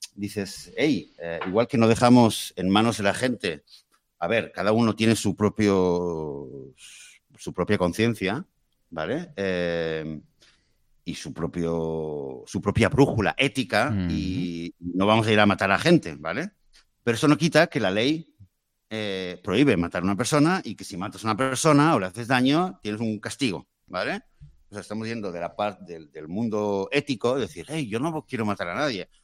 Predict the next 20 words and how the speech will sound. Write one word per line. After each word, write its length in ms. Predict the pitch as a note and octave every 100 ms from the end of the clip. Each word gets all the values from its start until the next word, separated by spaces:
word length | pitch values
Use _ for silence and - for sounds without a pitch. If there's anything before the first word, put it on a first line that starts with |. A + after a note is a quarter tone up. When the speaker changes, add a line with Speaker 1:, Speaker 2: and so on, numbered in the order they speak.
| _ _
Speaker 1:
al 100 | G2+
mundo 360 | G#2 B2 D3 _
político, 880 | G2+ A2 C#3 A2 - G#2 C3 D3+ -
social, 640 | - F#2+ - B2 C3+ C#3
de 60 | B2+
las, 280 | G2 G2+ - - _ -
de 160 | E2+
las 160 | D#2 -
leyes, 480 | C3 C3+ A#2+ C#3+ - - - _
en 60 | F2+
las 120 | F2
cuales 220 | - A2+
la 80 | A2
sociedad 280 | G#2 F#2+ G#2+
dice, 180 | G#2 F#2+
"Hey, 100 | B2+
si 120 | -
matas 280 | D#2+ D#2+ G#2+
a 60 | B2
alguien, 400 | B2 C3 F#3+